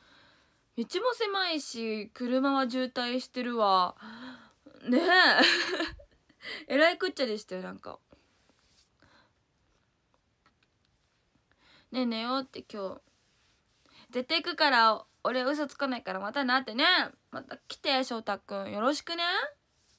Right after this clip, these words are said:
ポンポン大丈夫なのねって。ポンポン大丈夫。夜ライブにコアさんお土産に連れてきてないじゃんって怒られました。<laughs> ごめんって。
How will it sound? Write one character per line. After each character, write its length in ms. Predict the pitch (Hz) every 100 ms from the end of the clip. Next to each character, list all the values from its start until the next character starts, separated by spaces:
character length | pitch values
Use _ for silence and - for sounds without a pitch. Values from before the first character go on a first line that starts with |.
| _ _ _ _ _ _ - _ -
ポ 120 | 302
ン 20 |
ポ 120 | 269
ン 60 | 240
大 220 | 247 262
丈 140 | 294
夫 180 | 277 247
な 160 | 220 196
の 140 | 190
ね 120 | 202 220
っ 40 |
て。 100 | 214
ポ 140 | 339
ン 80 | 370
ポ 100 | 285
ン 60 | 226
大 140 | 180
丈 100 | -
夫。 120 | - - _ _
夜 340 | 285 311 262 247
ラ 220 | - 240 247
イ 20 |
ブ 100 | 254
に 140 | 254
コ 160 | 302 285
ア 80 | 277
さ 160 | 214
ん 60 | 202
お 20 |
土 60 | 226
産 140 | 226
に 80 | 233
連 80 | 226 -
れ 120 | 240
て 100 | 254
き 60 | -
て 100 | 220
な 120 | 226
い 60 | 220
じ 60 |
ゃ 60 | 190
ん 20 |
っ 20 |
て 100 | 190
怒 120 | 190
ら 80 | 233
れ 60 | 247
ま 120 | 269
し 60 | 339
た。 60 | 392 - 466 539 - _ _ _
<laughs> 880 | _ _ _ _ - - - - - -
ご 180 | 294 294
め 80 |
ん 240 | 381 427 381
っ 40 |
て。 840 | - 254 240 226 220 214 - -